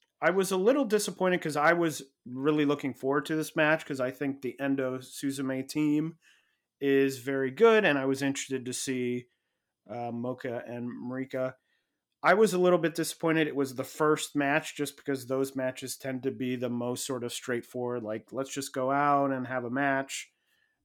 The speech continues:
um, you know, warm up the crowd. I was hoping it would happen a little later, although it, it makes sense looking at the way the, the rest of the card was laid out that it happened here.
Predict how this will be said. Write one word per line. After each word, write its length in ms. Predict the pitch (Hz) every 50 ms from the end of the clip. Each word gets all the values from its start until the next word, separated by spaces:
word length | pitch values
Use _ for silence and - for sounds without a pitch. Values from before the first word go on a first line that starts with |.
| _ _ -
um, 520 | 107 107 104 101 101 101 104 113 110 104 _ _ _ _ _ _ _ _ _ _ _
you 100 | 131 123
know, 140 | 120 117 113
warm 300 | 113 123 131 135 127 127
up 140 | 131 127 -
the 80 | - 113
crowd. 580 | - - 147 139 131 131 127 127 127 131 131 -
I 100 | 139 143
was 180 | 139 139 135 -
hoping 320 | 147 139 - 143 131 127
it 140 | 127 123 -
would 160 | 127 123 127
happen 480 | - 175 208 208 208 196 180 180 175 - _ _ _ _ _ _ _ _ -
a 80 | 143
little 300 | 135 135 147 143 139 139 131
later, 360 | 139 143 147 139 147 143 135
although 260 | 135 131 127 131 127 127
it, 140 | 117 - _ _ _ _
it 160 | 131 123 -
makes 300 | 135 151 156 139 143 -
sense 400 | - 156 147 147 151 151 - -
looking 340 | 127 135 139 135 143 135 131
at 120 | 131 127
the 80 | - 127
way 180 | 123 123 123 123
the, 160 | 117 113 - _ _ _
the 100 | - 123
rest 240 | 117 123 123 120 - -
of 40 | 117
the 60 | 113
card 260 | - - 120 120 120
was 220 | 117 117 113 - 113
laid 160 | 113 113 110
out 240 | 113 117 123 - -
that 140 | 113 107
it 160 | 113 - - _
happened 380 | - - 123 120 - 117 107 110
here. 380 | - 160 165 190 220 254 247 _